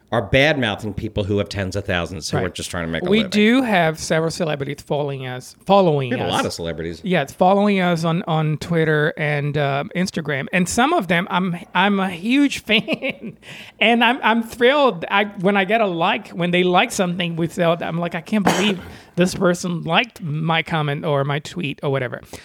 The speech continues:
Speaker 2: So I, I, I, I love that. But at the same time, it's like, "Oh, shit, she's reading or he is reading our stuff." Um, not that we can't take criticism. That's not it. But, but it,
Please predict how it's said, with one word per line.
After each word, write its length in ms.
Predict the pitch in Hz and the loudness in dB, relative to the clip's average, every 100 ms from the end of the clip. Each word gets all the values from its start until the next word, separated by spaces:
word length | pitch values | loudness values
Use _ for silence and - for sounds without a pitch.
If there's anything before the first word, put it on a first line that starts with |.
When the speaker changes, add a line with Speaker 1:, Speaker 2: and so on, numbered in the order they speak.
| - | -6
Speaker 2:
So 180 | - 247 | 2 4
I, 280 | 311 269 240 | 2 2 0
I, 40 | 247 - | 0 -2
I, 100 | 214 208 | 0 0
I 60 | |
love 300 | 185 214 330 | 2 2 4
that. 240 | 170 143 - | 2 0 2
But 100 | 202 | 2
at 120 | 240 | 2
the 80 | 220 | 0
same 240 | 247 240 | 2 2
time, 320 | 220 220 226 254 | 2 0 0 0
it's 200 | 196 180 | 0 0
like, 160 | 190 - | -2 0
"Oh, 140 | 196 160 | 0 0
shit, 340 | - 208 - | -2 -2 -2
she's 260 | - 170 - | -6 -8 -4
reading 320 | 170 175 165 | -2 -2 -2
or 160 | 160 139 | -2 -2
he 260 | 160 190 | -2 0
is 160 | 165 160 | -2 -2
reading 300 | 151 147 143 | -4 -4 -4
our 120 | 127 | -6
stuff." 420 | 131 208 196 - - - - _ | -4 0 0 0 -10 -20 -20 _
Um, 460 | 196 202 196 202 202 - - | 0 2 4 2 -2 -10 -4
not 280 | 196 269 370 | 2 2 4
that 160 | 370 320 | 2 2
we 120 | 269 | 0
can't 320 | - 240 233 | 0 0 0
take 200 | 220 202 | 0 -2
criticism. 560 | - 202 180 - 156 165 | 0 -2 -2 -4 -4 -2
That's 220 | 185 185 | -4 -2
not 160 | 190 170 | -4 -2
it. 320 | 196 143 - | -2 -4 -4
But, 420 | 170 175 - - 170 | -2 -2 -4 -6 0
but 140 | 196 | 2
it, 180 | 196 | 2